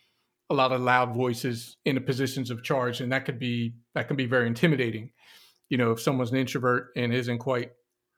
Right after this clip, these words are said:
confident, and you're in a workplace where people maybe don't know you as well as they could or should,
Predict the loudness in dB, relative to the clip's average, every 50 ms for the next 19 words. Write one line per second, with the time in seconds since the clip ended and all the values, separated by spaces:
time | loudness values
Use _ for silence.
0 | _ _ _ _ _ _ _ -2 0 2 2 0 -2 -2 -4 -4 -4 -4 -4 -4
1 | -2 0 4 6 6 6 8 6 6 4 2 2 0 0 0 0 0 -2 -4 -2
2 | -2 -4 -2 -2 -2 0 0 0 0 0 0 0 -2 -2 0 2 4 4 6 4
3 | 4 4 2 2 2 2 2 4 4 2 0 0 -2 -2 -2 0 2 2 4 4
4 | 4 2 0 0 2 4 6 6 6 4 0